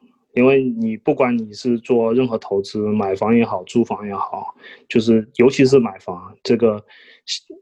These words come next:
就是你想好了就要果断。因为这个市场，你不管是市场是，呃，好还是不好，实际上你的钱放在银行，你总是不赚钱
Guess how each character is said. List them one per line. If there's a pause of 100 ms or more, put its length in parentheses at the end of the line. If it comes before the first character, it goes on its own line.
(280)
就
是
你
想
好
了
就 (360)
要
果
断。 (500)
因
为
这
个
市
场， (800)
你
不
管
是
市
场
是， (380)
呃，
好
还
是
不
好， (280)
实
际
上
你
的
钱
放
在
银
行， (480)
你 (1400)
总
是
不
赚
钱